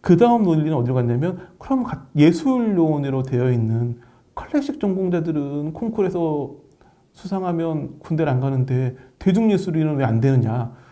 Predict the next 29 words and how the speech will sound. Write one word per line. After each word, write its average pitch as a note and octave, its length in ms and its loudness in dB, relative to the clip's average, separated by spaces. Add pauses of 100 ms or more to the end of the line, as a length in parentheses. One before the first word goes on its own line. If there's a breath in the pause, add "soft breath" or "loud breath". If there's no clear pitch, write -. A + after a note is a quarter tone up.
(140 loud breath)
국위선양을 F3+ 880 2 (480 loud breath)
클래식한 A#3+ 640 0
사람들이 F#3+ 300 0
더 D#3 100 -2
많이 B2+ 240 2
하느냐? B2 320 4
연예인이 D3 320 4
더 C#3 80 0
많이 A#2 220 0
하느냐? A2+ 580 -2 (1900 loud breath)
오 C3 220 2
년 F#3 480 0
전, F#3 1040 -10
십 G3 200 -12
년 G#3+ 260 -4
전에만 E3+ 360 -4
해도 F#3+ 380 -4 (720 loud breath)
그 - 140 -6
논리는 F3+ 560 2
별로 D#3+ 340 -2
중요하지 D#3 400 0
않았던 A#2+ 320 -2
것 A#2 60 -4
같아요. C3+ 180 -6
근데 D#3 80 2
요즘에는 F#3+ 600 -2 (300 loud breath)
갑자기 G3+ 460 -6
대한민국 D#3 480 -2
예술인들이 B2+ 840 -4